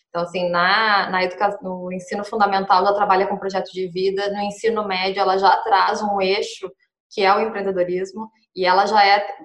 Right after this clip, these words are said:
muito baseada nas competências do século vinte e um, que a gente ouve muito falar, né?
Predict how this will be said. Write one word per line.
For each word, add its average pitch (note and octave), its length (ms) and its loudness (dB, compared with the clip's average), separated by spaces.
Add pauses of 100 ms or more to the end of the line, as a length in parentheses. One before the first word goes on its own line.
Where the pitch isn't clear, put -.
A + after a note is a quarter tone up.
(120)
muito A#3 320 -6
baseada A3+ 680 6
nas G3+ 320 0
competências A3+ 840 0
do F3 120 -8
século F3 420 -2
vinte D#3+ 300 -14
e F#3 60 -10
um, A3+ 100 -8
que G#3+ 80 -12
a - 20 -8
gente E3+ 320 -10
ouve D#3+ 300 -8
muito E3+ 260 -12
falar, E3 400 -6
né? F3 180 -12